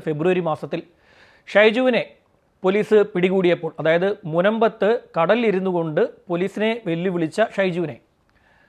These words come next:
പോലീസ് പിടികൂ-, പിടികൂടിയ ശേഷം അവർ ഒരു വീഡിയോ പങ്കുവച്ചു. കേരള പോലീസിൻ്റെ സോഷ്യൽ മീഡിയ പേജിലായിരുന്നു ആ വീഡിയോ വന്നത്. അതിൽ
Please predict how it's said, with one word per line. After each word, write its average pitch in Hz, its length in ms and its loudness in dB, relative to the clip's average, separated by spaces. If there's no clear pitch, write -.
പോലീസ് 220 260 4
പിടികൂ-, 202 280 0
പിടികൂടിയ 214 380 0
ശേഷം 156 260 -4
അവർ 202 200 4
ഒരു 190 100 4
വീഡിയോ 202 280 0
പങ്കുവച്ചു. 143 400 -6
കേരള 165 240 2
പോലീസിൻ്റെ 175 420 -2
സോഷ്യൽ 180 300 -2
മീഡിയ 170 160 0
പേജിലായിരുന്നു 175 680 0
ആ 156 80 0
വീഡിയോ 160 260 0
വന്നത്. 120 240 -10
അതിൽ 247 120 6